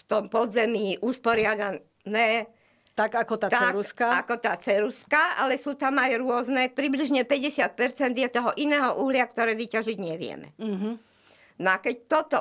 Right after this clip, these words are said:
Speaker 1: uhlie by sme podzemne splyňovali a robili sa experimenty už v sedemdesiatom štvrtom v Ostrave, pred desiatimi rokmi v, eh, hnedouholných baniach,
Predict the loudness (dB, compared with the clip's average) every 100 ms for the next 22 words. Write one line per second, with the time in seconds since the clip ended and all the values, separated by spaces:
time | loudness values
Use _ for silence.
0 | 0 0 2 0 -2 -4 -4 -4 -2 0
1 | 0 -2 -4 -8 -10 -6 -4 -2 -2 -2
2 | -6 0 2 2 0 -2 -6 -2 0 0
3 | 0 -6 -4 -4 -4 -4 -8 -8 -8 -6
4 | -8 -10 -12 -16 _ _ _ _ _ _
5 | _ _ _ -20 -10 -8 -8 -4 -2 0
6 | -2 -2 -2 -2 -2 -6 -4 -8 -4 -4
7 | -4 -2 -2 -4 -2 0 0 -2 -4 -4
8 | -4 -4 -2 -4 -2 -2 -4 -4 -2 -2
9 | -4 -8 -6 -6 -8 -4 -2 0 -2 -4
10 | -4 -4 -2 -2 0 -2 -4 -6 -2 -2
11 | 0 2 2